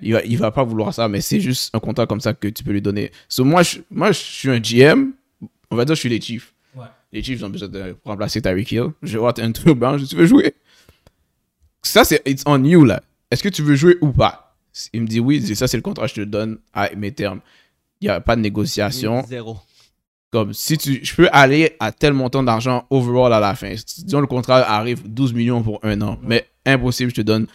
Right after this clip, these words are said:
Speaker 1: douze millions,
Speaker 3: Avec
Speaker 1: guarantee,
Speaker 3: des
Speaker 1: non, non, non,
Speaker 2: Guarantee.
Speaker 1: non, non, non, non.
Speaker 2: Impossible.
Speaker 1: C'est comme, tu vas devoir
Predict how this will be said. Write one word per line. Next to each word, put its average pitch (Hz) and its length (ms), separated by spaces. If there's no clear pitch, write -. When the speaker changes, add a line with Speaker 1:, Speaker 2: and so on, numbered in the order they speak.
Speaker 1:
douze 117 240
millions, 107 400
Speaker 3:
Avec 101 180
Speaker 1:
guarantee, 113 440
Speaker 3:
des 110 60
Speaker 1:
non, 107 60
non, 107 60
non, 107 100
Speaker 2:
Guarantee. 104 280
Speaker 1:
non, 104 200
non, - 0
non, 98 260
non. 95 100
Speaker 2:
Impossible. 147 420
Speaker 1:
C'est 110 160
comme, 110 180
tu 120 80
vas 120 140
devoir 127 260